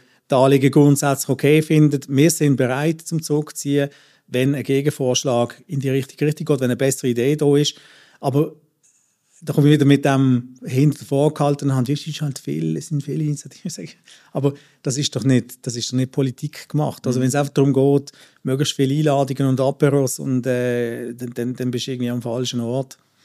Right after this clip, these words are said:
Speaker 1: Aber wir, das ist im Moment das Thema. Die, auch der Landrat, es ist auch gut, dass einfach dort die Neuwahlen kommen.
Speaker 2: Das ist auch ein Thema, das wir wieder im Podcast haben mit dir. Jetzt haben wir, glaub ich, der letzte ist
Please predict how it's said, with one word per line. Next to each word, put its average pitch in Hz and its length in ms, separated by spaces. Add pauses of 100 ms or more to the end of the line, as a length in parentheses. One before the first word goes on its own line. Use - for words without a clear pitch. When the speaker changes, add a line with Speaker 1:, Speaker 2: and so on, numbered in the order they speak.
(220)
Speaker 1:
Aber 120 280 (600)
wir, 156 220
das 151 200
ist 160 120
im 160 80
Moment 156 340
das - 120
Thema. 151 420 (220)
Die, 147 180
auch 151 260
der 143 180
Landrat, 151 540
es - 80
ist 165 60
auch 156 80
gut, 156 260
dass 135 220
einfach 143 300
dort 135 200
die 135 60
Neuwahlen 143 540
kommen. 127 340 (420)
Speaker 2:
Das 135 140
ist 139 60
auch 147 60
ein 160 60
Thema, 143 320
das 143 120
wir 156 100
wieder 147 100
im 143 120
Podcast 147 520
haben 151 300
mit 143 260
dir. 160 280
Jetzt - 340
haben 117 140
wir, 117 60
glaub 120 160
ich, - 40
der 120 120
letzte 131 280
ist 113 240